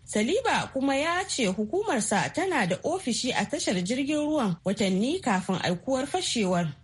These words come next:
Jami'ai sun ce ba su nemi izinin ɗauke sinadarin daga tashar ba saboda baya cikin hurumin aikinsu. Matakan da ake bi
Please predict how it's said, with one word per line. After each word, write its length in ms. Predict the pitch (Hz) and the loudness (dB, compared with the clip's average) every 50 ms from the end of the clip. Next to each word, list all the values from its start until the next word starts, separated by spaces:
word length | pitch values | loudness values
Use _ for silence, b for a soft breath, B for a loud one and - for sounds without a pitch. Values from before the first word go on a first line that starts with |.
| - - - | -20 -4 0
Jami'ai 400 | 202 202 202 214 - - 294 359 | 0 2 2 2 2 2 0 0
sun 220 | - - 403 403 | 0 0 -2 -2
ce 200 | 403 - 262 220 | 0 2 2 2
ba 120 | 190 202 208 | 2 2 0
su 140 | 208 - 202 | 0 0 0
nemi 240 | 190 185 196 220 247 - - | 2 2 2 0 0 0 -2
izinin 420 | 392 359 269 254 214 208 214 214 | -2 0 2 2 2 2 0 0
ɗauke 360 | - - 302 349 - - 262 202 | 0 -2 -2 -2 -2 -2 -2 -2
sinadarin 720 | - - 202 190 220 262 302 330 240 226 202 202 240 247 | 0 0 2 2 2 2 0 0 2 0 0 2 0 0
daga 240 | 190 175 170 175 180 | 0 0 0 0 -2
tashar 400 | 175 - 302 - - - 190 190 170 | -2 -2 -2 0 0 2 2 2 2
ba 260 | 165 165 156 - - - | 2 2 2 0 -4 -12
saboda 420 | - - 208 208 180 185 175 175 165 | -4 -2 0 0 2 2 2 2 2
baya 400 | 165 226 262 320 320 240 185 175 | 2 2 2 2 2 2 0 0
cikin 320 | - - - 202 202 214 | -4 -6 -2 0 0 0
hurumin 400 | 208 254 311 311 233 202 180 175 - | 0 0 0 2 2 2 2 0 2
aikinsu. 680 | - 185 202 196 - - 185 180 170 - - 170 160 - - - - - - - - - - - - | 0 0 0 0 0 0 0 0 0 -2 -2 -4 -4 -4 -6 -14 -20 -20 -20 -20 -20 -20 -20 -6 -2
Matakan 520 | 214 240 233 - 240 247 - 427 480 427 285 | -2 0 2 2 0 2 0 0 0 2 0
da 80 | - - | 0 0
ake 400 | - 415 - 359 311 330 247 185 | -2 -2 0 2 2 2 2 2
bi 300 | 262 262 220 190 170 | 0 0 0 0 -2